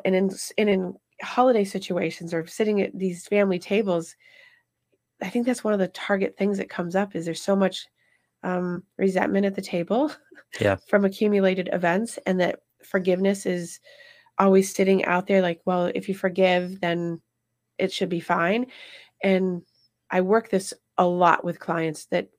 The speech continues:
Speaker 1: forgiveness isn't, um, someone else isn't winning if you forgive, and you're not forgetting. And,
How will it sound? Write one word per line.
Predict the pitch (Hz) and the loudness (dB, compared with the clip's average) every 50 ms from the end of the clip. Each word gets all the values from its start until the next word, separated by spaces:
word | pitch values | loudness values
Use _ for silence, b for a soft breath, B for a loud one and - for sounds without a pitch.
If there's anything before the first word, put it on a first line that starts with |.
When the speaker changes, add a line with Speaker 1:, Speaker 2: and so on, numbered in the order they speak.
| _ | _
Speaker 1:
forgiveness | - - 202 190 185 208 208 208 220 214 202 202 - - | -8 -6 -6 0 0 0 2 2 0 -2 -2 -4 -2 0
isn't, | 196 196 190 190 185 185 - - _ _ _ - - - | 0 2 2 2 0 0 -2 -6 _ _ _ -20 -10 -6
um, | 185 180 175 170 165 156 160 160 - _ _ _ _ _ _ _ _ _ _ _ _ _ _ | -4 -2 -2 -2 -4 -4 -6 -10 -14 _ _ _ _ _ _ _ _ _ _ _ _ _ _
someone | - - - 226 220 220 226 | -14 -4 -2 0 0 2 4
else | 214 202 202 196 208 | 4 4 4 2 0
isn't | 185 185 170 - | -2 -2 -4 -2
winning | 175 175 175 165 175 196 220 | 0 0 0 2 0 0 -2
if | 214 - 190 - - | -4 -6 -6 -6 -8
you | 175 | -8
forgive, | 175 - - 165 165 170 156 156 - 202 247 - B B B 175 151 B B B _ | -8 -8 -8 -6 -4 -4 -2 -2 -2 -4 -4 -6 B B B -18 -18 B B B _
and | - 196 190 185 | 0 0 2 2
you're | 185 180 180 | 2 0 0
not | 190 180 - - | 0 -2 -2 -6
forgetting. | - - 196 190 - 180 170 175 175 180 202 233 262 294 302 294 b b b b b b b b _ _ | -8 -10 -8 -4 -2 -2 -2 0 0 0 0 0 -2 -2 -4 -6 b b b b b b b b _ _
And, | - 196 185 180 180 175 175 180 170 - | -2 0 0 0 0 0 -2 -4 -6 -8